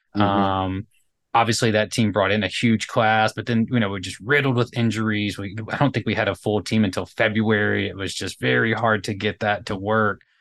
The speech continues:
Speaker 2: Um, but even then we saw that team, what they could do over the stretch, down the stretch. And maybe if, you know, some of the,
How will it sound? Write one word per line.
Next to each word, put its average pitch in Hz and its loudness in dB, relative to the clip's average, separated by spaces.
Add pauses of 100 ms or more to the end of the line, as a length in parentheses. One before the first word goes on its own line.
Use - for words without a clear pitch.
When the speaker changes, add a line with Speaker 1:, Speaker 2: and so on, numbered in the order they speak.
(180)
Speaker 2:
Um, 95 -6
but 113 0
even 156 4
then 180 4
we 139 6
saw 107 2
that 98 -2
team, 107 -2
what 113 -2
they 107 0
could 104 -2
do 107 2
over 101 0
the 92 -2
stretch, 110 0
down 104 -4
the 98 -6
stretch. 107 0
And 104 -2
maybe 101 0
if, 98 -4 (440)
you 107 -6
know, 95 -6
some 101 -2
of 98 0
the, 98 0